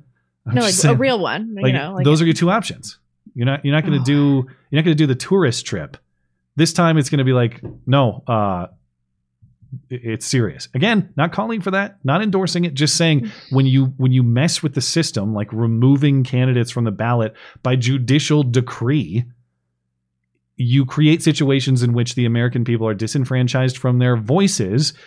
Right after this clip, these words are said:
Speaker 1: Using our voices is the peaceful method for conflict resolution. When you remove the voice from the table
Speaker 2: What
Speaker 1: of
Speaker 2: else
Speaker 1: options,
Speaker 2: do you have left?
Speaker 1: other
Speaker 2: Yes.
Speaker 1: methods are deployed. Yeah.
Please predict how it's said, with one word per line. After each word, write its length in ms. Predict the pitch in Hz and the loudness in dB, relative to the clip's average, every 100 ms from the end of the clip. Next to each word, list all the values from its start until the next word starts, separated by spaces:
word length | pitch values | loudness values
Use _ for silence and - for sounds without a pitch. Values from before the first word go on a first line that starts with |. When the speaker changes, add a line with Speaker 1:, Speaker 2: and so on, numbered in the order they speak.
| _ | _
Speaker 1:
Using 300 | 117 120 143 | 2 4 4
our 140 | 143 139 | 2 0
voices 680 | 120 135 202 185 131 127 123 | 0 0 -2 0 2 2 2
is 220 | 143 123 | 0 -2
the 100 | 117 | -2
peaceful 480 | 117 - 160 - 160 | -4 -2 -2 -2 0
method 360 | 147 143 131 131 | 2 2 0 -2
for 100 | 151 | -2
conflict 520 | 135 139 139 131 117 | -4 -2 -2 -2 -4
resolution. 560 | 113 107 104 101 98 123 | -2 -4 -2 -4 -2 0
When 100 | 117 | 2
you 120 | 117 | 2
remove 420 | 113 117 135 165 147 | 2 2 2 2 0
the 80 | |
voice 320 | 131 165 185 - | 0 2 0 0
from 180 | 135 127 | -2 -2
the 140 | 120 - - _ | -2 -6 -20 _
table 220 | - 156 208 | -2 0 2
Speaker 2:
What 80 | 226 | 4
Speaker 1:
of 60 | |
Speaker 2:
else 100 | 170 | 2
Speaker 1:
options, 340 | 202 - 127 127 | 2 2 2 4
Speaker 2:
do 40 | |
you 60 | 180 | 0
have 140 | 170 | -4
left? 560 | 165 156 156 - - - _ _ | -4 -6 -6 -10 -20 -20 _ _
Speaker 1:
other 300 | 127 135 139 | 0 4 4
Speaker 2:
Yes. 80 | 127 | 4
Speaker 1:
methods 360 | 131 127 127 123 | 4 2 2 0
are 60 | |
deployed. 440 | 113 104 120 78 80 | -2 -4 -6 -6 -10
Yeah. 180 | 85 | -14